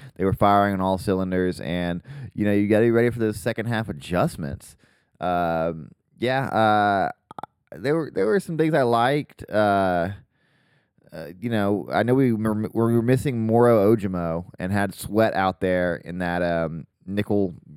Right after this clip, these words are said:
nose guard hybrid with Coburn a lot of the game. I thought that was a big, uh, injury or missing from the game, uh, player.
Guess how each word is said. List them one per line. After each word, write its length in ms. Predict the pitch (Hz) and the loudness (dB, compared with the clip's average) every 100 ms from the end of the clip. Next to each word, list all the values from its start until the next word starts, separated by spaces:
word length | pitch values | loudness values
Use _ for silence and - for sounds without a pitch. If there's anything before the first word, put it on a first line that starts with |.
| 71 | -16
nose 300 | 98 101 101 | -4 0 0
guard 360 | 90 95 92 90 | 2 2 2 0
hybrid 600 | 92 95 87 92 80 82 - | 0 0 0 -2 -2 -8 -2
with 240 | 95 - | -2 0
Coburn 520 | - 104 98 95 87 | 2 4 4 2 0
a 60 | 87 | 2
lot 160 | 87 87 | 2 0
of 60 | |
the 60 | 78 | -2
game. 280 | 85 87 90 | -4 -4 -2
I 60 | |
thought 200 | 95 101 | -2 2
that 140 | 104 90 | 2 2
was 140 | 92 | 2
a 60 | 87 | 0
big, 420 | 73 95 92 82 | 2 2 2 0
uh, 380 | 76 80 76 73 - - - _ _ - | 0 0 -2 -4 -10 -20 -20 _ _ -4
injury 560 | 104 104 98 101 98 | -2 0 2 2 2
or 140 | 92 82 - | 2 -2 -8
missing 400 | 107 107 110 104 | -2 -2 -2 -6
from 160 | 107 98 | -4 -4
the 80 | 92 | -2
game, 640 | 95 98 98 95 95 85 | -2 0 -2 -2 -6 -8
uh, 440 | - 87 80 78 73 | -4 -2 0 -2 0
player. 580 | - 107 101 98 95 | 2 4 4 2 0